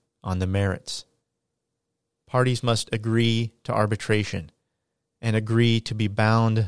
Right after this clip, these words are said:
by the arbitrator's decision. While judicial review of the arbitrator's decision is possible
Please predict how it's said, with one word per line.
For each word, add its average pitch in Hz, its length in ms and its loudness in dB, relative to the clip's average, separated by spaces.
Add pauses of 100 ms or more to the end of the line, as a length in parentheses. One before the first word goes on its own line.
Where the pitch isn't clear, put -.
(160)
by 104 160 0
the 104 100 0
arbitrator's 95 760 -4 (160)
decision. 90 520 -4 (2250)
While 117 140 -2
judicial 131 460 0
review 120 580 0 (120)
of 107 160 -6
the 117 100 -2
arbitrator's 110 680 2
decision 101 540 -2 (360)
is 127 300 4
possible 98 720 -4